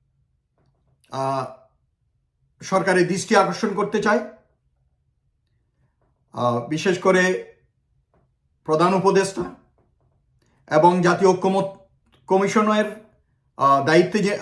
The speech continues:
যারা আছেন তারা। এই দলকে আমরা শুনেছি যে এদের সাথে দ্বিতীয় বৈঠকেরও আপনারা সিদ্ধান্ত গ্রহণ করেছেন। ক্লিয়ারলি বলে দিতে চাই, যে আপনারা যদি এই ধরনের একটা সন্ত্রাসী সংগঠনকে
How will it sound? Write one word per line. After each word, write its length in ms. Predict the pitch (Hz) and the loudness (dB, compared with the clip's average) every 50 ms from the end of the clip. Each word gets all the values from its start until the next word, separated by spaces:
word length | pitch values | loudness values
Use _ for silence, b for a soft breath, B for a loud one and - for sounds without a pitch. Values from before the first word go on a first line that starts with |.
| 175 165 151 | -6 -4 -2
যারা 260 | 156 170 175 185 190 | 0 2 4 6 6
আছেন 260 | 190 190 - 214 - | 4 4 0 -4 -4
তারা। 520 | 165 185 180 185 202 285 - - - _ _ _ _ _ _ _ _ _ _ _ _ _ _ _ _ _ _ _ _ _ _ _ _ _ _ _ | -2 0 0 0 0 -2 -4 -10 -20 _ _ _ _ _ _ _ _ _ _ _ _ _ _ _ _ _ _ _ _ _ _ _ _ _ _ _
এই 320 | - 165 190 202 233 226 - | 2 4 6 6 6 6 6
দলকে 360 | 190 185 190 185 - 233 226 | 6 4 4 4 2 0 2
আমরা 240 | 196 190 196 208 214 | 2 2 0 -2 -2
শুনেছি 420 | 208 214 214 208 202 - 233 233 | -2 -2 -4 -4 -2 -2 -2 -2
যে 280 | 233 190 208 208 202 208 - - - - - - | -2 -2 -2 -2 -2 -2 -4 -8 -18 -20 -14 -8
এদের 220 | 165 180 180 226 220 | -4 -2 0 0 0
সাথে 280 | 220 233 233 233 226 | 0 0 2 2 0
দ্বিতীয় 340 | 180 208 220 170 240 247 226 | 0 0 0 2 4 4 4
বৈঠকেরও 480 | 220 254 247 285 285 - 262 233 214 202 | 4 2 0 -2 -2 0 2 2 4 2
আপনারা 520 | 190 185 180 185 180 175 180 - - b b b b b | 2 0 -2 -4 -6 -6 -6 -6 -8 b b b b b
সিদ্ধান্ত 400 | - - 196 160 180 175 165 170 | -10 -8 -6 -4 -4 -4 -4 -6
গ্রহণ 280 | 160 147 151 147 139 131 | -8 -8 -10 -10 -12 -12
করেছেন। 360 | 127 123 120 117 - - - _ _ _ _ _ _ _ _ _ _ _ _ _ _ _ _ _ _ _ _ _ _ _ _ _ _ _ _ _ _ _ _ _ _ _ _ _ _ _ _ _ | -12 -12 -12 -12 -16 -20 -20 _ _ _ _ _ _ _ _ _ _ _ _ _ _ _ _ _ _ _ _ _ _ _ _ _ _ _ _ _ _ _ _ _ _ _ _ _ _ _ _ _
ক্লিয়ারলি 380 | - 190 220 254 269 269 269 285 | -4 0 2 4 4 4 2 2
বলে 220 | 214 220 220 226 | 4 4 4 4
দিতে 260 | 208 233 226 226 226 | 2 2 2 2 0
চাই, 420 | - 190 156 151 156 226 - - - _ _ _ _ _ _ _ _ _ _ _ _ _ _ _ - | 2 2 2 0 0 -2 -8 -14 -20 _ _ _ _ _ _ _ _ _ _ _ _ _ _ _ -6
যে 520 | 123 151 202 202 208 214 - - - - _ - | 0 2 2 2 2 -2 -6 -8 -12 -14 _ -2
আপনারা 400 | 165 170 - 202 220 240 254 247 | -2 -2 -2 0 2 4 4 4
যদি 280 | 220 254 214 254 254 | 2 0 -2 0 0
এই 120 | 226 190 185 | 2 2 2
ধরনের 300 | 214 240 247 247 240 220 | 2 2 2 2 0 -2
একটা 160 | 226 220 202 | -2 -4 -4
সন্ত্রাসী 520 | - 214 202 202 - 220 214 - - 220 | -2 -4 -4 -4 -4 -6 -6 -6 -6 -6
সংগঠনকে 840 | - - 208 208 208 220 214 233 233 220 - - 147 117 - - _ | -2 -2 -2 0 0 0 0 0 0 0 -2 -6 -8 -8 -10 -16 _